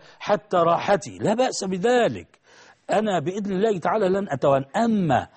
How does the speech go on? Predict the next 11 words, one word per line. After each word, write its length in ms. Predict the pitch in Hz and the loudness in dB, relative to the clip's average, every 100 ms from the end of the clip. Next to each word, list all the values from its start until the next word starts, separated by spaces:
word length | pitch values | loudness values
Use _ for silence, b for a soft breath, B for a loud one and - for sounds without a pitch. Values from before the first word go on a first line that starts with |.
| B B B - | B B B -2
جهاد 420 | 127 151 165 233 | 2 4 2 0
في 140 | - 175 | -2 -4
سبيل 420 | 175 160 233 190 | -2 0 0 2
الله 640 | 156 196 240 214 143 85 _ b b b 160 | 2 4 4 2 0 -4 _ b b b -2
أو 140 | 147 | -2
طاعة 360 | 160 226 226 180 | 2 2 2 0
لله 380 | 170 214 202 | 0 0 0
جل 240 | 185 220 214 | 0 0 2
وعلا 460 | 190 190 254 247 - b b | 2 2 2 2 -2 b b
هذا 280 | - 196 180 | -2 0 4
لا 160 | 208 | 2